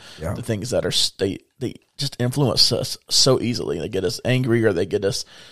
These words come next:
Speaker 2: even sometimes in a good thing and passionate about something that's not of him. And then that d-, begins to depict how we live our Christian life out, and we have to lay those aside. And it's a struggle, right? You can't, if you've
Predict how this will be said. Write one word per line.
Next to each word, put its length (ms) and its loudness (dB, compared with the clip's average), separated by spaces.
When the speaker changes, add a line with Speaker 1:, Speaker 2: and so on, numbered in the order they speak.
Speaker 2:
even 240 2
sometimes 340 4
in 60 2
a 60 -2
good 200 6
thing 140 -2
and 80 -6
passionate 440 2
about 180 4
something 320 -2
that's 240 -2
not 440 -6
of 160 -4
him. 340 -6
And 160 -6
then 140 -4
that 240 -2
d-, 80 -16
begins 320 -6
to 60 -6
depict 440 -4
how 140 -4
we 80 -4
live 180 -4
our 120 -6
Christian 340 -6
life 240 -8
out, 280 -8
and 120 -14
we 80 -8
have 160 -8
to 100 -10
lay 220 -4
those 260 -4
aside. 720 -6
And 140 -8
it's 160 -8
a 40 -6
struggle, 420 4
right? 160 2
You 80 -8
can't, 200 -6
if 100 -6
you've 160 -4